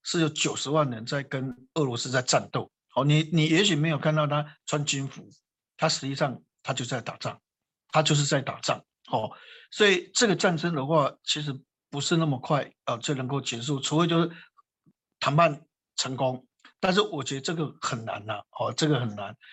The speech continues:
所以还是会拖一段时间，哦。那瑞银评估中国大陆它的疫情，哦，可能，哦，他认为就是说，哦，这个G D P的话会降一点五，好，就大陆的G D P，因为这次的封城的话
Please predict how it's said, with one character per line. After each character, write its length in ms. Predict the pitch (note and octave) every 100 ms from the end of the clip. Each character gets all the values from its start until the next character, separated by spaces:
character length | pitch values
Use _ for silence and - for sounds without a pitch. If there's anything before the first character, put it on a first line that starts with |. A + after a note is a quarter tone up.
| -
所 180 | - E3+
以 60 | C#3+
还 120 | C3
是 140 | C#3+
会 100 | D#3
拖 200 | D3 C#3
一 20 |
段 180 | B2+ B2+
时 220 | A#2+ -
间， 260 | G#2 A#2 G#2+ -
哦。 180 | - A#2+ - - - - _
那 140 | - A3
瑞 300 | G#3+ A#3+ F#3+
银 120 | D3
评 180 | D3 D3+
估 160 | E3
中 160 | F3 F3
国 140 | C#3+
大 180 | B2 D3
陆 160 | C#3+ C#3
它 100 | D3
的 140 | C3 -
疫 160 | E3+ B2
情， 260 | - - G#2+
哦， 240 | G#2 - _ _ - - _ _
可 180 | - E3+
能， 200 | C#3 D3+
哦， 260 | D3 A2 -
他 140 | E3+
认 200 | F3 G3 D#3
为 100 | B2
就 100 | D3+
是 80 |
说， 160 | C#3+ C#3
哦， 200 | C3 - _ _ _ _ _ -
这 100 | G3
个 160 | E3+
G 260 | C#3+ - F#3+
D 440 | D#3+ E3+ E3 - _ _ _ _ _ _ _ _ _ _ _ C#3+
P 160 | E3
的 100 | D3+
话 140 | C#3 C#3+
会 100 | C#3
降 240 | - C#3+ -
一 140 | D#3+
点 240 | C#3+ - A#2+
五， 180 | A2 - _ _ _ _
好， 160 | A#2+
就 180 | B2+ E3+
大 220 | E3 D#3+
陆 160 | E3 D#3
的 120 | C3+
G 180 | - C#3+
D 120 | D3
P， 160 | C#3+ C#3+
因 180 | D#3+
为 80 | D3
这 180 | C3+ D#3
次 160 | D3 D3
的 80 |
封 240 | B2 C#3 C#3
城 200 | B2 F#2+
的 80 | G#2+
话 220 | C3